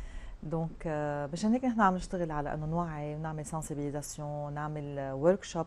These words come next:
للشباب والصبايا، تنقدر شوي نوصل لهم فكره شو هي السيجاره، وقديش بتاذي، قديش العاده فيها قويه وبتاثر على حياتهم، وقديش الادمان اقوى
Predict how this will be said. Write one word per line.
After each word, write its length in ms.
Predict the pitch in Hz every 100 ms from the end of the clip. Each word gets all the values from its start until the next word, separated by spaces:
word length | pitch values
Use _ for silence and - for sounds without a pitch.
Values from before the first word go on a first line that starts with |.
| 147
للشباب 440 | 139 - 143 151 143
والصبايا، 720 | - 147 139 147 147 151 165 - - - -
تنقدر 320 | 175 165 170
شوي 360 | 165 - 190 190
نوصل 320 | 165 - 170
لهم 100 | 160
فكره 320 | - 165 160
شو 240 | 151 - 180
هي 220 | 185 175
السيجاره، 600 | 170 - 139 147 147 147
وقديش 360 | - 139 170 165
بتاذي، 560 | - - 139 143 147
قديش 440 | - 131 160 - 160
العاده 420 | 147 151 165 160
فيها 340 | - 160 151
قويه 480 | - 143 170 160 147
وبتاثر 440 | 139 - 156 -
على 100 | 147
حياتهم، 480 | 147 156 175 185 180
وقديش 400 | 160 143 180 -
الادمان 500 | 151 151 139 180 185
اقوى 400 | - - 156 160